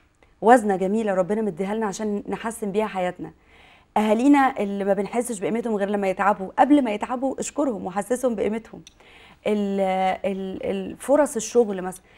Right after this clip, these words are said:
الناس بتشتري من الشغل، تيجي لو الشغل ده قالوا له احنا مش عايزينك بكره، بينهار. طب ما انت كنت بتشتكي من الشغل.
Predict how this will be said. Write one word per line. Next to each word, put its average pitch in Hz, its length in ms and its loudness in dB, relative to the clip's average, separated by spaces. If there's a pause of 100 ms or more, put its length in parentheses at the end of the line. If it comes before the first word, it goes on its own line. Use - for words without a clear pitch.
(180)
الناس 247 180 2
بتشتري 240 400 -2
من 233 80 -2
الشغل، 190 340 -8 (300)
تيجي 247 380 -2 (460)
لو 185 360 -2
الشغل 233 400 2
ده 214 300 4 (360)
قالوا 220 280 2
له 190 140 0
احنا 202 180 -2
مش 185 120 -4
عايزينك 196 360 -2
بكره، 247 380 0
بينهار. 185 540 -4 (560)
طب 196 120 0
ما 240 100 6
انت 311 140 6
كنت 233 220 -4
بتشتكي 247 440 -4
من 220 60 -6
الشغل. 208 320 -4